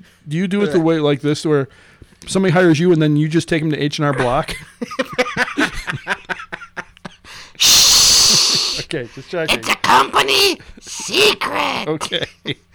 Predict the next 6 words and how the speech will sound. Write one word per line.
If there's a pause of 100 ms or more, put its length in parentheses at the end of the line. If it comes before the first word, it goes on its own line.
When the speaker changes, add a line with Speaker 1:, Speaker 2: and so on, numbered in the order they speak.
(320)
Speaker 3:
But
it's
amazing. (1900)
<laughs> (300)
Speaker 1:
All
right.